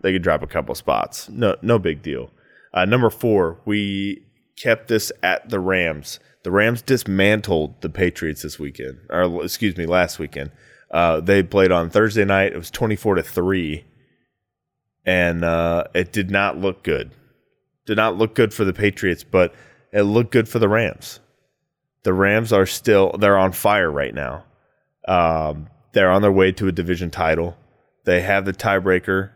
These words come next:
with Seattle right now, but they do have to play Seattle one more time. Uh, they are, I believe, a game ahead of Seattle. And, uh, they just gotta,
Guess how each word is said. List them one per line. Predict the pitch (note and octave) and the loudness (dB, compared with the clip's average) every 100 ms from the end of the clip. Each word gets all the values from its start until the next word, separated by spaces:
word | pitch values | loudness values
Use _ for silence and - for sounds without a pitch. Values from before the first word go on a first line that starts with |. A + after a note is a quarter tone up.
| _ | _
with | G2+ F2+ | -10 -8
Seattle | - - G2 F2+ | -4 2 2 4
right | F2+ F#2 | 2 2
now, | F2+ F2+ | 0 0
but | F2 | 0
they | E2+ | -2
do | F2 G2 | 0 -4
have | F2+ F#2 | 0 -2
to | - | -4
play | F2 G2 | -4 -2
Seattle | F#2+ - F#2 F2+ | -2 -2 0 0
one | F2 F2 | -2 -2
more | F#2 | -4
time. | F#2 D#2+ E2 F#2 _ _ _ _ | -4 -4 -4 -6 _ _ _ _
Uh, | F2 F2+ E2 D2 F#2+ | -2 0 0 -4 -4
they | F#2+ F#2+ F#2+ F#2 F2+ F2+ | 0 2 0 -2 -2 -2
are, | - F2 F2 E2+ E2 | 0 2 2 0 0
I | E2 | -2
believe, | F2+ F#2+ G2 | -2 -2 -2
a | E2+ | -4
game | - F#2 F2+ | -2 -2 -2
ahead | E2 F#2 | 0 0
of | F2+ | 0
Seattle. | - F2+ D#2+ D#2+ E2+ F2 _ _ _ _ _ _ _ _ | -4 -2 0 -2 -4 -8 _ _ _ _ _ _ _ _
And, | G2 G2+ F#2 F2+ | -2 2 0 0
uh, | F#2 F#2 F#2 F#2 F#2+ - _ _ _ _ _ _ | 0 0 0 0 -4 -8 _ _ _ _ _ _
they | A2 | 0
just | A2 A2 - | 2 -2 0
gotta, | G#2+ G#2+ G#2 | 0 2 0